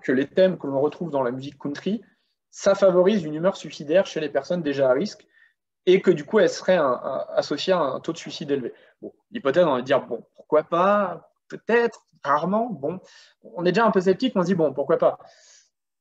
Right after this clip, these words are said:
Collecte des données. Donc, ils vont quand même avoir un grand échantillon, euh, quarante-neuf grandes régions métropolitaines, euh, pour récolter des données de musique. Euh, l'exposition à la musique country est mesurée comme la proportion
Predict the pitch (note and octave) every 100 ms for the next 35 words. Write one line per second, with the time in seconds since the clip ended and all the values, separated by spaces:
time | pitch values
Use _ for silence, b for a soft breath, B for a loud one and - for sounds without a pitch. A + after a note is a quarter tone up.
0 | - A3 A#3+ G3 D#3+ A2+ - _ _ _
1 | - B2+ - C#3 C#3 E3 F#3+ E3 C#3 C3+
2 | B2+ C#3+ C3+ - A#2+ - F#3 B3+ - b
3 | b b b - A2+ A2+ A#2 F#3+ F#3+ F#3+
4 | - F#3 F3+ - C#3 E3 D#3 C3+ C3+ A#2+
5 | - A2+ A#2 C#3 D#3+ G3+ G#3 G#3 G3+ b
6 | b b b _ A#2+ A#2+ A#2 A2+ A2+ A2
7 | A2+ A2+ D3 - - - C3 B2 C3 C3+
8 | B2+ B2 A#2+ A#2 A2+ D3 F#3 G#3+ A3 -
9 | - b b b b _ C3 B2 A#2+ A2+
10 | A2+ A#2+ C#3 - G#2+ - _ _ _ _
11 | _ _ _ _ _ _ _ _ _ _
12 | - E3+ - G3 F#3 G#3 E3+ E3 E3 -
13 | F3+ - D#3 D3 D3+ E3 D#3+ F3 E3+ C#3+
14 | C3 B2 F#3+ F#3 F#3 - G3 F#3